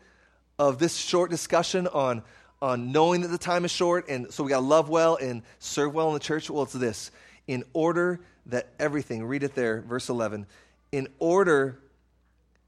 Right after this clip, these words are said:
that everything, that in everything, what?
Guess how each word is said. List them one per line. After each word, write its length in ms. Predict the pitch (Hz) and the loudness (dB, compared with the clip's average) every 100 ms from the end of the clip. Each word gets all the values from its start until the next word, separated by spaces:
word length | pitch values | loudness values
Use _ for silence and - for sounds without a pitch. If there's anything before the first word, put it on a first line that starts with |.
| _ _ | _ _
that 160 | 131 - - | -6 -4 2
everything, 720 | 160 165 185 - 127 110 113 - _ - | 2 2 -2 -4 -6 -6 -10 -18 _ -6
that 160 | 135 131 | -4 0
in 200 | 190 196 | 0 2
everything, 580 | 156 143 135 131 120 117 - _ - | 2 0 -2 -4 -6 -8 -16 _ -8
what? 320 | 120 101 | -4 -4